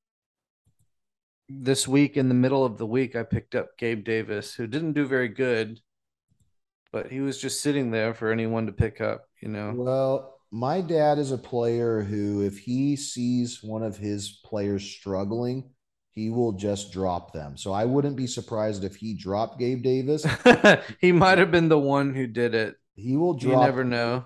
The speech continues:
Speaker 2: anybody that does it. He doesn't care about draft capital.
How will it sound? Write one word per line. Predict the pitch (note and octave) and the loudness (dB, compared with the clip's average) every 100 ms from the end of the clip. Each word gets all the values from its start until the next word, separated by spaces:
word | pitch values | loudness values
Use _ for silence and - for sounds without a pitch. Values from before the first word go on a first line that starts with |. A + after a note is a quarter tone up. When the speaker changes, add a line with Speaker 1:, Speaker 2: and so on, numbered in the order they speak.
| A2+ | -8
Speaker 2:
anybody | A2 A2 A2 | -6 -4 -2
that | G#2 G2 | -2 -2
does | G2+ G2 | -2 -4
it. | G2+ | -6
He | G2+ A#2+ | -6 -2
doesn't | B2+ A#2+ A2 | -2 -2 -6
care | A2+ | -4
about | G#2+ G2 E2 | -2 -4 -4
draft | G2+ G#2 A2+ - | -4 -4 -4 -4
capital. | B2 A#2+ A#2+ B2 B2 B2 - | -2 -2 -2 -2 -2 -4 -10